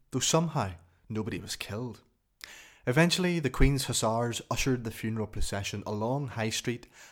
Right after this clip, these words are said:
and across Queen's Bridge into Ballymacarrat. After the funeral, the procession returned from Knock via Chichester Street, and they jeered the magistrate William Lyons,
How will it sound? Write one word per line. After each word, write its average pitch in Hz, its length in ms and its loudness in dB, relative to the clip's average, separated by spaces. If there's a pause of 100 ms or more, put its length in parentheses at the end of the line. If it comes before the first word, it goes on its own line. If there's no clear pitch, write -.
and 107 80 -6
across 107 540 -2
Queen's 92 400 6
Bridge 104 500 -2
into 101 300 -4
Ballymacarrat. 90 800 -6 (800)
After 123 240 0
the 98 80 -6
funeral, 139 480 -2 (500)
the - 80 -8
procession - 560 8
returned 120 480 6
from 98 260 0
Knock 107 300 -2
via 101 320 0
Chichester 120 480 -2
Street, - 380 -4 (520)
and 110 140 -2
they 110 120 2
jeered 117 520 2
the 104 60 -4
magistrate 104 640 -2
William 98 320 0
Lyons, 95 520 -2